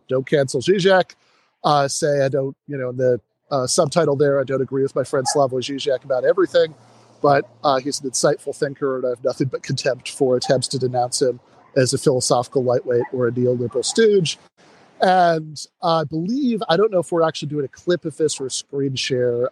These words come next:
uh, but I believe we have a little bit of a discussion that I had earlier today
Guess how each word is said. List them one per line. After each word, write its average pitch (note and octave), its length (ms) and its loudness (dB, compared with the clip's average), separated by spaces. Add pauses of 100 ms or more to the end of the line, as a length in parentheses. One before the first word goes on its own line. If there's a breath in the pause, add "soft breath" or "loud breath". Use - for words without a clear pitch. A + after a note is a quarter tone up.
uh, B2+ 280 2 (100)
but C3 300 2
I C#3+ 80 2
believe D#3 540 0
we D#3 120 2
have C#3+ 160 2
a D3 40 2
little D3 300 2
bit C#3+ 140 2
of C#3+ 80 -6
a C#3+ 40 -2
discussion C#3+ 540 -4
that C#3+ 80 0
I C3+ 100 4
had C#3 400 2
earlier C#3+ 300 -2
today D3 600 0